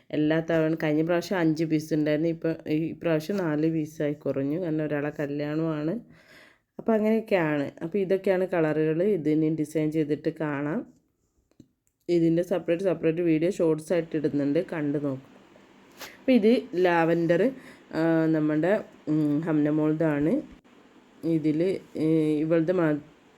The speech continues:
ഉം, സ്കേർട്ട് പലാസോൻ്റെ മെറ്റീരിയൽ ഒരു ക്രഷ് ടൈപ്പാണ് കേട്ടോ. ഓർഗൻസ, ആ, സ്റ്റിഫായി നിൽക്കുന്ന അങ്ങനത്തെ. ബാക്കിയുള്ളവർക്കെല്ലാം ഇതേപോലെ ജോർജറ്റ് അടിയിൽ പീക്കോക്കെ ചെയ്തു. അടിപൊളിയായിരുന്നു. ഇത് അവളുടെ പുതിയ നാത്തൂൻ്റെ ഡ്രസ്സാണ്, റെഡ്, ഉം,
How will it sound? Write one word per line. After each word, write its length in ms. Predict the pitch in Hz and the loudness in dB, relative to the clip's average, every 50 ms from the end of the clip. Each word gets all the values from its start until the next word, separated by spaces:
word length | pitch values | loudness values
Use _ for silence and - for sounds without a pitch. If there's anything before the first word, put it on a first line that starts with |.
| - 190 247 302 302 - - | -2 0 0 0 -2 -2 -2
ഉം, 180 | 156 160 156 151 156 | 0 0 2 0 0
സ്കേർട്ട് 400 | 156 - - 160 156 151 151 - | -2 -2 0 0 0 0 0 -2
പലാസോൻ്റെ 640 | - 170 165 170 165 170 165 - 180 175 180 175 196 | -2 0 2 2 0 0 0 0 0 0 0 0 0
മെറ്റീരിയൽ 580 | 196 185 156 139 - - 147 139 139 156 151 165 208 269 262 | 2 2 0 0 0 -2 -2 0 0 0 0 2 2 0 0
ഒരു 120 | 160 156 147 | 0 -2 -2
ക്രഷ് 420 | 151 - 151 151 156 - - 160 - | -2 -4 -6 -6 -6 -6 -10 -12 -6
ടൈപ്പാണ് 520 | - 143 139 131 135 - 139 135 135 135 | -4 -4 -4 -4 -4 -6 -6 -4 -4 -6
കേട്ടോ. 200 | 135 135 - 147 143 - _ _ _ _ _ _ _ _ - | -6 -6 -6 -8 -8 -10 _ _ _ _ _ _ _ _ -6
ഓർഗൻസ, 460 | - 151 147 147 139 151 143 147 - - 151 151 147 - - _ _ _ - - | -2 -2 -2 0 0 -2 -2 -2 -2 -2 -2 -2 -2 -4 -10 _ _ _ -20 -14
ആ, 120 | - - 123 135 151 | -12 -8 -6 -6 -6
സ്റ്റിഫായി 480 | 156 - 156 156 156 - 170 165 160 | -6 -4 -6 -4 -4 -2 0 2 2
നിൽക്കുന്ന 340 | 156 151 151 156 - 160 143 107 | 2 0 0 -2 -4 -4 -4 -4
അങ്ങനത്തെ. 420 | 156 139 127 131 135 135 - - - - - - - _ - | -4 -4 -4 -6 -8 -10 -12 -16 -16 -16 -20 -20 -20 _ -8
ബാക്കിയുള്ളവർക്കെല്ലാം 760 | - 160 165 165 - 180 175 165 160 160 - 160 147 151 160 165 | -6 -6 -4 -2 0 2 4 2 2 2 0 0 0 2 2 2
ഇതേപോലെ 360 | 151 143 147 147 147 147 151 | 2 0 0 0 0 0 0
ജോർജറ്റ് 520 | 147 147 135 131 131 135 139 147 147 - 170 | 0 0 0 0 0 0 -2 -2 -2 0 -2
അടിയിൽ 300 | 156 139 139 139 139 151 | 0 0 0 -2 -2 -2
പീക്കോക്കെ 580 | 147 - 143 135 135 - - 147 143 143 - 139 139 | -4 -4 -6 -8 -6 -6 -4 -4 -4 -4 -6 -8 -6
ചെയ്തു. 400 | - 147 143 139 139 143 - 247 269 - - - - - - _ _ - | -4 -2 -2 -2 -2 -2 -2 -2 -2 -4 -10 -20 -20 -20 -20 _ _ -4
അടിപൊളിയായിരുന്നു. 640 | 185 180 208 185 180 170 151 151 147 143 147 156 | 0 2 2 4 2 2 4 4 2 2 2 2
ഇത് 140 | 156 151 151 156 | 0 2 2 2
അവളുടെ 260 | 147 143 135 151 156 | 2 2 0 0 -2
പുതിയ 320 | 156 151 143 139 147 156 160 170 165 165 - - | -2 -2 -2 0 2 4 4 2 2 -2 -6 -6
നാത്തൂൻ്റെ 540 | 147 143 135 135 135 - 156 160 160 156 160 156 | -4 -4 -4 -4 -4 -2 0 0 2 2 0 -2
ഡ്രസ്സാണ്, 540 | 156 - - 127 - - - 120 123 127 135 143 143 143 | -2 -6 -12 -12 -12 -8 -6 -4 -4 -2 -2 -2 -2 -2
റെഡ്, 380 | 143 127 117 127 - - 139 165 233 247 - - _ _ _ _ _ _ _ _ - | -2 -4 -4 -4 -2 0 0 0 0 -2 -6 -12 _ _ _ _ _ _ _ _ -10
ഉം, 200 | - 143 147 147 | -6 -6 -4 -4